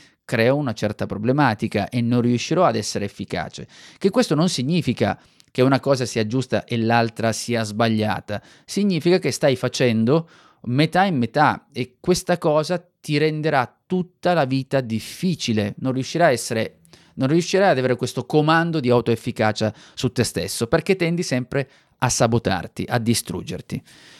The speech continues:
Numero cinque, cerchiamo di costruire dei legami basati sulla fiducia. "Ma va, Giuseppe, oh, ma che scoperta!" Sì, lo so, però, eh, in realtà se tu fai un'analisi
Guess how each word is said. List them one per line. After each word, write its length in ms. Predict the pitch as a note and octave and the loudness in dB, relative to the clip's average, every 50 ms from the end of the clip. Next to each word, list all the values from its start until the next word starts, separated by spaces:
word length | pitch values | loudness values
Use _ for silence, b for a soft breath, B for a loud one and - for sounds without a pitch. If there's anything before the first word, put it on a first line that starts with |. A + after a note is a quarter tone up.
| B B B B B B B B B B | B B B B B B B B B B
Numero 320 | - E3+ A3 G3+ E3+ D3 C#3+ | -2 0 2 4 4 2 2
cinque, 520 | - - F3+ F#3 F#3 E3+ - G3+ G#3+ G#3 G#3 _ _ _ _ _ _ _ _ _ _ _ _ _ _ _ _ _ _ _ _ _ _ _ _ _ _ _ _ _ _ _ | 0 0 0 0 0 0 0 -2 -2 -2 -6 _ _ _ _ _ _ _ _ _ _ _ _ _ _ _ _ _ _ _ _ _ _ _ _ _ _ _ _ _ _ _
cerchiamo 580 | - - D#3+ D#3 D#3 - - G3 F3+ D#3 B2+ A#2 | -4 0 0 0 0 0 0 2 2 2 2 0
di 120 | A2+ A2+ | 0 -2
costruire 580 | - D3 D3 - - - D#3 D3+ D3+ D#3 E3 D3+ | -2 -2 -2 -2 -2 -2 0 0 0 0 0 2
dei 120 | C3+ B2+ | 2 2
legami 420 | B2+ B2+ A#2+ A#2+ A#2+ A#2+ B2 B2 | 2 2 2 2 2 2 2 0
basati 440 | A2+ G#2+ A2+ A2 A2+ A2 G#2+ - A2 | 0 0 -2 0 0 -2 -2 -2 -6
sulla 260 | - - A#2+ A2 G#2+ | -6 -4 -2 -2 -2
fiducia. 560 | G2+ - G#2 G#2+ A2 G#2 G2 - - G2 G2 - _ _ _ _ _ _ _ _ _ | -2 -4 -4 -4 -4 -4 -4 -4 -6 -6 -6 -8 _ _ _ _ _ _ _ _ _
"Ma 220 | - A2+ A2+ G#2+ A2+ | -6 -4 -2 -2 -2
va, 280 | G2+ G#2+ A2 B2 D3+ E3+ | -2 0 0 0 0 0
Giuseppe, 560 | D#3 B2+ A#2+ A2+ A#2 B2+ C#3 - - - E3 | 0 -2 0 0 2 0 0 0 -2 -2 0
oh, 220 | C3+ A2+ A2 A2+ | 0 2 2 2
ma 260 | A2 A2+ A2+ A2+ G#2+ | 2 2 2 2 2
che 140 | - C3 A#2+ | 2 0 -2
scoperta!" 680 | A2+ - - A#2 G#2+ - C#3+ C#3+ D3+ D3 B2 - - G2 | -2 -2 -2 -4 -4 -2 0 0 0 0 -2 -4 -6 -8
Sì, 340 | - - - C3 C3+ C#3+ C#3 | -8 -6 -2 0 0 2 2
lo 120 | B2 A#2+ | 2 0
so, 360 | - - C#3 C#3 C3 - - - | 0 0 0 0 0 0 -2 -2
però, 320 | - A#2+ A#2 C3+ C#3 - - | 0 0 2 2 0 -2 -4
eh, 220 | - A#2 A#2 - - | -6 -8 -8 -6 -6
in 140 | A#2 A#2 | -6 -4
realtà 420 | A2 A#2 B2+ C3 - - C#3+ B2+ A#2 | 0 0 0 0 -2 -2 -2 -2 -2
se 200 | - - - - | -2 -4 -10 -6
tu 100 | - - | -4 -2
fai 320 | B2+ - B2 A2+ A#2 A#2 - | 0 2 2 2 2 0 0
un'analisi 920 | - A#2+ A2+ G#2 G#2+ G#2+ A#2 A#2+ A#2+ A#2+ A#2 A#2+ A#2 A2 G#2+ A#2 A2+ G2+ | 0 0 0 2 2 2 2 4 4 2 2 2 2 2 2 0 0 0